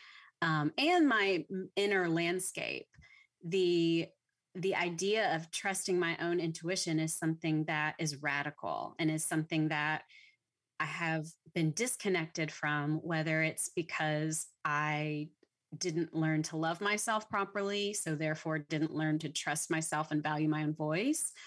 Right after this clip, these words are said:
or whether it's through the church and the doctrine that we're, that many of us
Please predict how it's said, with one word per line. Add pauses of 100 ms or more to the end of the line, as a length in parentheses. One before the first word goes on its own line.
(220)
or
whether
it's
through
the
church
and
the
doctrine
that
we're,
that
many
of
us